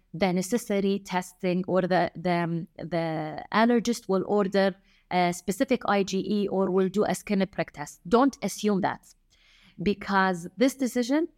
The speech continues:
should be taken by an allergist. And if you give the parent the impression that, uh, your child will have a testing, if the allergist didn't see the necessity of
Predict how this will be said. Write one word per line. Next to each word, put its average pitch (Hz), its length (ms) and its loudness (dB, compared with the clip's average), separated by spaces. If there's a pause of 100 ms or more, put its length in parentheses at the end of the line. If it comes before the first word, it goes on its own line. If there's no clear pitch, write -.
(180)
should 214 260 0
be 220 140 0
taken 208 420 -2
by 185 200 2
an 175 260 -2
allergist. 190 520 0 (140)
And 202 180 0
if 208 200 -6
you 208 140 0
give 262 240 2
the 262 100 0
parent 220 580 0 (260)
the 190 440 -2
impression 196 760 0
that, 180 400 -2
uh, 175 160 0 (220)
your 202 160 2
child 240 360 0
will 208 180 0
have 208 360 0
a - 100 -2
testing, 208 580 -4 (400)
if 196 140 -2
the 214 120 0
allergist 277 480 2
didn't 240 220 2
see 240 240 0
the 208 140 2
necessity 226 560 -4
of 185 140 -2